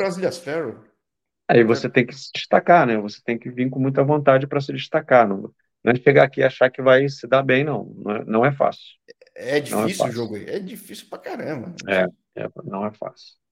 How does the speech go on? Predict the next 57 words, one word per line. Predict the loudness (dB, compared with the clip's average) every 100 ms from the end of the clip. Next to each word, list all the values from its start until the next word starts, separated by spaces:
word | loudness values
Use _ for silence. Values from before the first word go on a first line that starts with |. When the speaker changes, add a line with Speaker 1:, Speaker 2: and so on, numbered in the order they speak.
| _ _ _ _ _
Speaker 1:
Eu | -4 0
vendo | 2 4
na | 4
Speaker 2:
Tecnicamente | 4 4
Speaker 1:
internet, | 4 2 0 -2
eu |
vi | -2
uns | -2
jogos, | 2 2 2 -6 -16 _ _ _ -6
tá |
aquela | -2 0 0
neblina, | 2 0 2 0 0
os | -6
caras | -8 -4
tão | -4 -4
cruzando | -4 -4 -2 -2 0
bola | 0 0 -2
direto, | -4 -2 -4 -4
você | -10
não | -6
vê | -6
nada, | -6 -8 -10
os |
caras | 0 2
Speaker 2:
Tá. | 4
Speaker 1:
jogam | 2 0
normalmente, | -2 -4 -6 -6 -8 -10
é | -12
um |
negócio | -10 -10 -10
maluco. | -12 -10 4
Speaker 2:
O |
pau, | 4 4 _
o | -2
pau | 4 6 4
tá | -2
cantando. | -2 -2 0 2 2 -2 -8 -20 _ -4
Speaker 1:
É, | -2 0 -2 -4 -6 -12 _ _
é, | -12 -10
o | -8
jogo | -2 -2 2
Speaker 2:
<laughs> |
Cara, | 4
Speaker 1:
tá | 6
Speaker 2:
Jorge, | 6 4 0
Speaker 1:
lá. | 0
Speaker 2:
já |
ouvi, | 0 -2 -6 -2
já | 4 6
ouvi, | 6 0
eu | 0 0
vou | 0
contar | -4 -2 -2
aqui | -2
uma | -6 -6
pra | -6
você. | -10 -6 -6